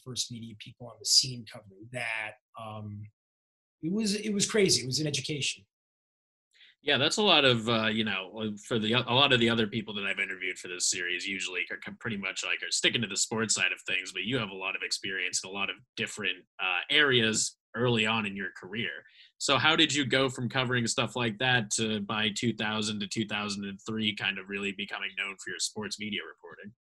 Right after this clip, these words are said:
Speaker 1: Well, well, what happened, um, while I was at New York One, um, I started doing some freelance work for N B C, I'm trying to think, I think it was N B C Sports,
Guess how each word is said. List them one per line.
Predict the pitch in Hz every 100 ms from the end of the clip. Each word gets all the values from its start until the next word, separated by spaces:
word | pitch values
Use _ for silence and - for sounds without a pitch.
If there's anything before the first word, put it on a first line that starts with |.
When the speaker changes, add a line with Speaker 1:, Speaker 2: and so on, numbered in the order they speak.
| _ _ _ 180
Speaker 1:
Well, | 214 208 220
well, | 208 202
what | 190
happened, | 196 220 214 180 165 160
um, | 175 165 160 156 156 156 - _ _ _ _ -
while | 165 170
I | 190
was | 185
at | 175
New | 160
York | 170 165 -
One, | 147 160 147 123 113 131 156 - _
um, | 139 135 131 131 127 127 123 - -
I |
started | 127 - 160 156 143 117
doing | 151 147 143 139
some | - 127
freelance | - - 196 226 190 131 117 104 - -
work | 117 113 - - - _ _ -
for | 151 143 135 127 127 123 123 120 - _ _ _ _ _ _ -
N | 160 165
B | 185
C, | 175 - - -
I'm | _
trying | - 135
to |
think, | 113 110
I | 107 - - _ _ _ _ _
think | - 160
it |
was | - - _
N | 151 170
B | 180
C | 151 - 175
Sports, | 135 - - 165 165 165 160 -